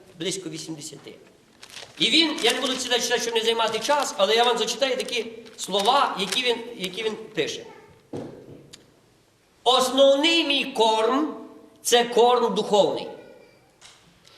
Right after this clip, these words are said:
який мене скріплює і держить на світі. Люблю дуже читати духовну літературу. Постійно молюся. Одного бо-, у Бога прошу, щоб я міг читати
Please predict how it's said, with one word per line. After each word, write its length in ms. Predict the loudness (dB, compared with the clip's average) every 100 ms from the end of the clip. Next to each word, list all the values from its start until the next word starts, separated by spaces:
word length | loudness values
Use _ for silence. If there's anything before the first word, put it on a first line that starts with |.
| -14 -2
який 440 | -2 0 0 2
мене 260 | 2 2 0
скріплює 580 | 0 2 2 2 2
і 240 | 2 0 -2
держить 520 | 0 0 2 -2 -2
на 100 | -2
світі. 420 | -2 -6 -8 -12 -18 -20 _ _ -20 -20 _ -8
Люблю 540 | -2 2 2 2 -2
дуже 320 | 0 0 2 2
читати 720 | 0 -2 2 4 4 2 -2
духовну 440 | -4 2 4 4 0
літературу. 720 | 0 2 2 2 0 0 -4 -14 -20 -20 _ _ _ _ _
Постійно 460 | -6 -2 0 2
молюся. 440 | 4 4 2 -4 -8 -14 -20 -20 _ _ _ _ _ _ -2
Одного 680 | 2 2 2 6 6 6 4
бо-, 300 | 2 2 0
у 40 |
Бога 340 | 2 4 4 2
прошу, 600 | 4 6 6 6 4 -4
щоб 260 | -2 0
я 120 | 0 0
міг 260 | -2 -2
читати 720 | -4 -4 2 4 6 4 -2